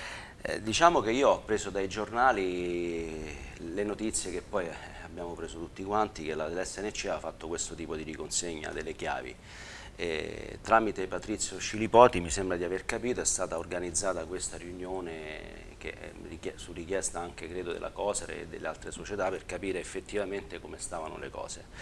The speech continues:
Eh, io quando ho preso questa, questa notizia, eh, ho cercato di avere delle conferme al riguardo e,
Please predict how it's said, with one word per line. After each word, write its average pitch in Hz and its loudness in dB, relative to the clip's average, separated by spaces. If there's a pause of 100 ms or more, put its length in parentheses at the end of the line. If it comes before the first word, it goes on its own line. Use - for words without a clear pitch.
(640)
Eh, 92 2
io 131 10
quando 104 8
ho 101 8
preso 107 2
questa, 98 6
questa 110 4
notizia, 90 4
eh, 76 0
ho 85 -2
cercato 107 10
di 92 6
avere 98 10
delle 92 2
conferme 92 0
al 92 0
riguardo 107 6
e, 80 2